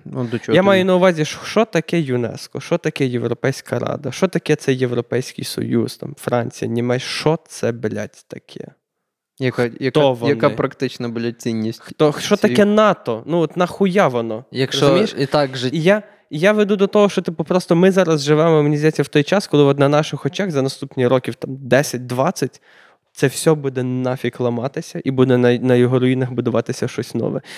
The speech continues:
Speaker 2: І, власне, Україна має у-, дуже унікальну можливість, власне, бути серед тих, хто буде, власне, ці камінці нові і ставити.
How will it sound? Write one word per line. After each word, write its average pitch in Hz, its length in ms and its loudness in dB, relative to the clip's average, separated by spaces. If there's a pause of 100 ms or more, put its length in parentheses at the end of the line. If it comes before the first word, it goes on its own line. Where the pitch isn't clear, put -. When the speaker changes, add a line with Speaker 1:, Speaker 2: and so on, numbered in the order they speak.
(180)
Speaker 2:
І, 123 680 6
власне, 147 360 0
Україна 151 500 0
має 139 320 2
у-, 120 140 0
дуже 135 300 0
унікальну 131 440 2
можливість, 127 480 0
власне, 127 260 -2
бути 127 380 -2
серед 120 340 0
тих, - 220 -2
хто - 140 -8
буде, 123 260 0
власне, 117 320 0
ці 120 120 -6
камінці 120 460 -2
нові 117 220 -2
і - 80 -6
ставити. - 520 -12